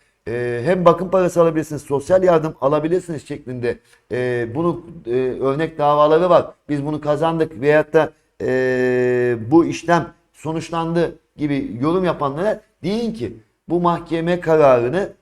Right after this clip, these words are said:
gönderin bize. Biz bir okuyalım olumlu sonuç ve bunun neticesinde,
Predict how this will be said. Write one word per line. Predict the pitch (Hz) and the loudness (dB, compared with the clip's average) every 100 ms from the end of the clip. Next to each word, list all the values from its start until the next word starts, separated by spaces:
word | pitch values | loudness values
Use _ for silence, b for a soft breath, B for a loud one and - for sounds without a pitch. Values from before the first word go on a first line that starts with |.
| _ | _
gönderin | 139 160 160 156 139 110 | -4 -2 -2 -2 -4 -6
bize. | 95 95 | -8 -8
Biz | 175 165 151 | -4 -2 0
bir | |
okuyalım | 151 147 147 139 139 | -2 0 0 0 -2
olumlu | 127 143 139 | -4 -4 -6
sonuç | 123 127 120 113 | -6 -6 -6 -8
ve | 139 147 | -2 -2
bunun | 147 156 | -2 -4
neticesinde, | 151 147 147 147 147 147 147 | -4 -4 -4 -6 -6 -2 -2